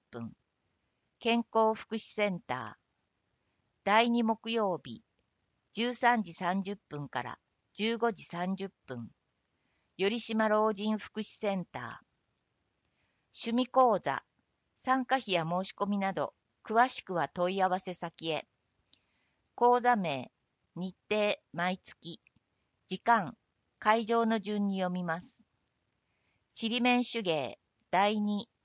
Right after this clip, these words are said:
第四月曜日、九時三十分から十一時三十分。伝承遊び、第三火曜日、九時三十分から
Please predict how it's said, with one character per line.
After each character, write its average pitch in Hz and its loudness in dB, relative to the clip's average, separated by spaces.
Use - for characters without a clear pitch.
第 196 2
四 214 2
月 202 -6
曜 185 -2
日、 117 -14
九 247 -8
時 220 -4
三 202 0
十 220 -4
分 165 -8
か 135 -4
ら 123 -8
十 226 -4
一 226 -8
時 175 -10
三 165 -4
十 175 -10
分。 113 -12
伝 240 2
承 233 2
遊 208 -2
び、 131 -16
第 214 2
三 226 0
火 220 -2
曜 214 0
日、 117 -12
九 269 -6
時 214 -4
三 208 0
十 226 -4
分 165 -6
か 139 -6
ら 131 -8